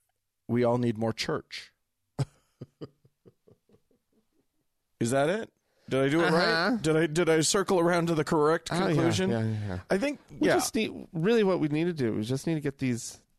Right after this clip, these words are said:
Speaker 2: these few baddies out.
Speaker 1: <laughs> Right.
Speaker 2: Get them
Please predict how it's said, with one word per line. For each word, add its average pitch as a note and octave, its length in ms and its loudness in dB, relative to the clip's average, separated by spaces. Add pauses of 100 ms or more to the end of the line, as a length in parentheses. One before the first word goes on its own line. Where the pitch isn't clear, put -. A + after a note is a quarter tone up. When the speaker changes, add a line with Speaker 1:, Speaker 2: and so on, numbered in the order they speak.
(140)
Speaker 2:
these C#3+ 180 -6
few F#3 300 -2
baddies A2 680 -4
out. D2+ 500 -8
Speaker 1:
<laughs> A2 100 -2
Right. G2+ 520 -4 (360)
Speaker 2:
Get F#3 180 -2
them E3+ 220 -2